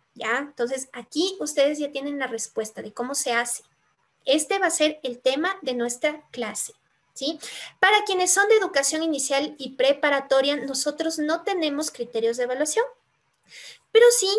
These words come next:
vamos, sacamos nosotros experiencias de aprendizaje de nuestros propios estudiantes, ¿verdad? Muchas de las veces, o tenemos elementos generadores. Simplemente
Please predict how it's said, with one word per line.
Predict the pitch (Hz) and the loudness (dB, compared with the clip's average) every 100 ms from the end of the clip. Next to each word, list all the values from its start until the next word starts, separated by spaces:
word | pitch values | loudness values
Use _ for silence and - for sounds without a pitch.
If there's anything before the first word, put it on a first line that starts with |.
| - | 0
vamos, | - 302 302 339 339 - | 2 4 6 4 4 0
sacamos | - 302 302 339 349 311 | 0 0 2 4 4 0
nosotros | 277 - 202 | -4 -4 -4
experiencias | 240 - 226 240 285 247 | -6 -4 -6 -4 -2 -4
de | |
aprendizaje | 202 208 202 - 233 277 | -6 -8 -8 -6 -6 -6
de | 240 | -6
nuestros | 208 - 208 | -6 -10 -12
propios | - 214 247 | -12 -8 -8
estudiantes, | 220 - 185 208 214 208 - | -8 -10 -12 -10 -10 -12 -16
¿verdad? | 202 185 240 339 339 - - - | -14 -2 4 6 4 0 -16 -6
Muchas | 254 359 370 349 | 2 2 2 -2
de | 254 | 0
las | 220 | 0
veces, | 226 269 - 349 - - - - | 2 2 2 -2 -2 -10 -20 4
o | 403 440 440 | 6 6 4
tenemos | 285 285 311 | -4 -2 -4
elementos | 311 233 233 247 302 | -4 -2 -2 -4 -8
generadores. | - 240 208 196 196 - - - - - - - - _ | -4 -4 -4 -6 -8 -8 -8 -8 -12 -20 -18 -18 -20 _
Simplemente | - 403 480 480 415 339 233 - | 0 4 8 8 6 4 0 -4